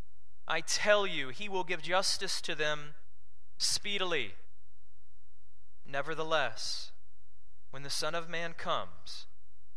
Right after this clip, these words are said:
will he find faith on earth?"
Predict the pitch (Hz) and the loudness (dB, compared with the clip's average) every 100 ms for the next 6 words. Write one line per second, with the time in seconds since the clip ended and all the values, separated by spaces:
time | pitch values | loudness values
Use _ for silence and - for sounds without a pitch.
0 | - 131 151 160 160 139 156 156 - 143 | 0 2 2 2 0 -2 -2 -2 0 2
1 | 135 135 - 160 139 104 92 - - - | 2 0 0 0 0 0 0 0 0 -2
2 | - - - - - - - - 123 117 | -2 -2 -2 -2 -2 -2 -2 -2 -2 -2
3 | - 117 98 - - | -2 0 0 0 0